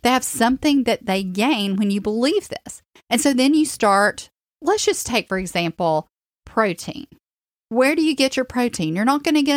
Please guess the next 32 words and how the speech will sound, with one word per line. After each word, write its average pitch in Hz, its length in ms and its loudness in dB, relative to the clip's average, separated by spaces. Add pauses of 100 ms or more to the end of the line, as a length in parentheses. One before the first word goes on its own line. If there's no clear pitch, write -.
enough 269 240 0
protein. 208 400 -4
There's 156 220 -6
no 208 240 2
way 294 160 4
you're 339 100 0
gonna 302 220 2
get 269 160 0
enough 226 360 0
eating 185 360 -4
plants - 580 -4 (260)
because 285 280 0
you 285 100 4
need, 262 480 2
of - 180 -2
course, 220 600 -2
this 196 180 -6
is 226 100 -6
what - 140 -2
we've 220 100 -2
all 220 140 0
come 233 200 -2
to 226 60 -2
believe 240 320 -2
now, 196 340 -2 (580)
meat, 220 580 0 (300)
animal 262 400 2 (240)
sources 180 680 -2
to 262 140 -2
get 202 160 0
your 240 80 0
protein. - 560 -4